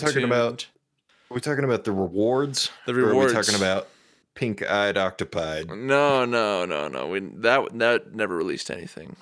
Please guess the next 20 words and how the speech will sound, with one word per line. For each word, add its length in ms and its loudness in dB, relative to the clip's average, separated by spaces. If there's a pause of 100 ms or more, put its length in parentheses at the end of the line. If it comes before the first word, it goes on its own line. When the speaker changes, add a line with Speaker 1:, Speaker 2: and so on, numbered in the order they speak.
Speaker 1:
That's 340 -2
a 160 -6
secret 520 -6
Speaker 2:
That's, 280 -6
Speaker 1:
project. 400 -4
Speaker 2:
shh, 640 -2
Speaker 1:
Don't, 160 -8
Speaker 2:
don't. 240 -14
Speaker 1:
we 120 -2
really 420 0
shouldn't 340 -6
even 240 -10
talk 300 -8
about 220 -10
that. 140 -6
Speaker 2:
Don't 340 -14 (120)
tell 400 -14
anyone 320 -16
about 220 -16 (140)
that. 100 -16